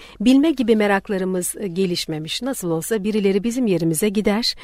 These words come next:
bulur diye belki. Ne uğraşacağız? Christoph Kolomb Türk olsaydı bugün Başkan Bush diye bir kimse yeryüzünde var olmazdı.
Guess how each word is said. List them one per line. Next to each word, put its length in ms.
bulur 400
diye 200
belki. 380
Ne 80
uğraşacağız? 840
Christoph 460
Kolomb 360
Türk 240
olsaydı 580
bugün 320
Başkan 480
Bush 240
diye 260
bir 120
kimse 360
yeryüzünde 720
var 200
olmazdı. 600